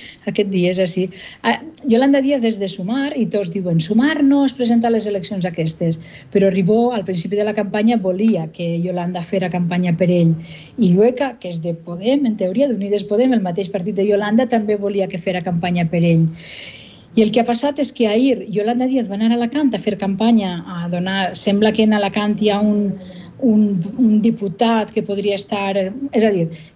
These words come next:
ara Unides Podem en Alacant té tres diputats i, el, i ara estan lluitant per tindre'n un, però lluitant per tindre'l, probablement no el tindran.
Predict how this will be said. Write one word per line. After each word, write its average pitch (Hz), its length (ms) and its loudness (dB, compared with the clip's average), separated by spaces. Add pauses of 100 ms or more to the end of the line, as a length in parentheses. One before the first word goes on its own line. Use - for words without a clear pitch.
(120)
ara 220 300 2
Unides 226 320 2
Podem 220 260 -2
en 208 140 -2
Alacant 208 280 -4
té 208 80 -2
tres 196 200 -4
diputats 220 640 0
i, 208 220 2
el, 196 180 0
i 220 80 2
ara 240 300 2 (400)
estan 226 260 2
lluitant 233 280 0
per 247 120 -2
tindre'n 233 360 0
un, 226 200 0 (360)
però 190 160 -6
lluitant 202 360 0
per 247 160 0
tindre'l, 226 420 0 (100)
probablement 233 480 2
no 240 120 2
el 226 80 -4
tindran. 185 440 -2